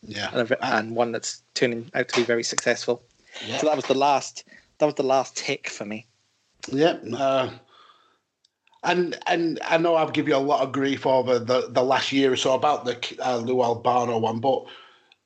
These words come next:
Speaker 1: I, I still understand the reasoning behind it. He was kind of pivotal in that, getting that crossover with, uh, Cyndi Lauper. It's just, it was just so out of left field. It's unreal.
Speaker 2: <laughs> I was just setting my stall out,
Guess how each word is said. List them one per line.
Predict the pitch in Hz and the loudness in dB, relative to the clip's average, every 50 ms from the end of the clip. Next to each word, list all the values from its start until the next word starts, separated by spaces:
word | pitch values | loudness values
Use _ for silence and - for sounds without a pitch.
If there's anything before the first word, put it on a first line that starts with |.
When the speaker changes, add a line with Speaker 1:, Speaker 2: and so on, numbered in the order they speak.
| _ _ _ _ | _ _ _ _
Speaker 1:
I, | 135 - - - | -8 -6 -2 -2
I | 170 151 | -2 -2
still | - - 170 160 151 147 | 0 0 0 0 0 0
understand | 139 131 123 - 160 139 139 131 | -2 -2 -2 0 0 0 0 0
the | 131 | -4
reasoning | 131 127 139 139 135 131 120 131 123 117 113 | -2 0 2 2 2 0 0 -2 -4 -2 0
behind | 123 127 123 120 113 107 | 0 2 2 0 -2 -4
it. | 117 113 | -6 -6
He | 120 120 | -6 -6
was | 117 120 131 131 131 120 - - - - _ _ _ - | -4 0 0 0 0 0 -2 -8 -14 -18 _ _ _ -2
kind | - 135 123 117 113 | 0 0 0 -2 -4
of | 120 - | -8 -6
pivotal | - 156 143 113 135 - - 131 117 113 107 - - - - | -2 -2 0 0 -2 -4 -4 -4 -4 -4 -6 -8 -10 -12 -8
in | - 123 117 117 | -6 -4 -4 -2
that, | 113 120 120 120 - - 113 | 0 0 0 0 -2 -6 -4
getting | - 127 120 123 120 | -2 -2 0 0 0
that | 120 113 - - | 0 -2 -2 -2
crossover | - - 147 123 113 - - 131 120 117 113 120 | 0 0 2 2 0 0 0 0 0 2 2 2
with, | 113 120 117 113 | 2 2 2 2
uh, | 123 110 113 110 | 2 2 2 0
Cyndi | - - 135 123 113 113 | 2 0 0 0 0 -2
Lauper. | 113 113 113 113 113 110 - - 98 - - - - - - - - - | -2 0 2 2 2 2 2 0 -2 -2 -2 -6 -10 -12 -14 -14 -6 -4
It's | 123 110 - | -4 -4 0
just, | - 123 117 113 107 - - - | 0 0 0 0 -4 -8 -4 -2
it | 147 131 | -2 0
was | 123 123 - - | 0 0 0 0
just | 127 113 - - | 0 0 2 0
so | - - - 156 143 | 2 2 2 2 2
out | 139 131 135 123 | 2 2 2 0
of | 117 127 123 | 0 0 0
left | 127 123 117 - | 0 -2 -2 -2
field. | - 143 131 123 123 120 110 - | -2 0 0 2 0 0 -2 -2
It's | 117 - - | -2 0 0
unreal. | 131 120 120 120 123 123 - 147 - - - 302 240 202 - - - - - - - | 0 0 2 0 2 2 2 0 -2 0 -2 -2 -2 -2 -4 -4 -4 -4 -4 -2 0
Speaker 2:
<laughs> | - - - 190 - - - - - _ _ _ _ _ | -2 0 0 -4 -8 -10 -16 -18 -20 _ _ _ _ _
I | 160 | 2
was | 160 127 | 2 2
just | 123 - | 0 -2
setting | - 117 - 117 113 | -2 -4 -4 -2 -6
my | 113 | -6
stall | 110 - - - 120 113 117 113 | -6 -4 -2 0 0 0 0 -2
out, | 110 117 | -2 -4